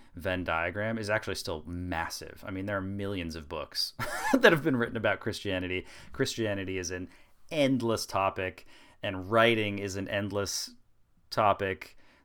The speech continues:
There are so many different kinds of writers. So I think I would have to, I, I, I w-, I might narrow it more. And I think mini,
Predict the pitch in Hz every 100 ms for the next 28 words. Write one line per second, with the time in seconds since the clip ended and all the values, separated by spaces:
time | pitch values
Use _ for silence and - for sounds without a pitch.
0 | - 110 101 - 110 98 95 95 87 -
1 | - 101 98 95 95 85 95 82 82 -
2 | 85 87 87 90 90 - - - - 127
3 | 123 - - - 127 131 190 214 131 135
4 | 120 117 117 113 98 - _ _ - -
5 | 113 123 120 117 117 117 127 120 - _
6 | _ - _ - - 95 92 104 113 110
7 | 107 104 98 110 117 131 123 127 135 170
8 | - 127 113 123 139 170 165 117 104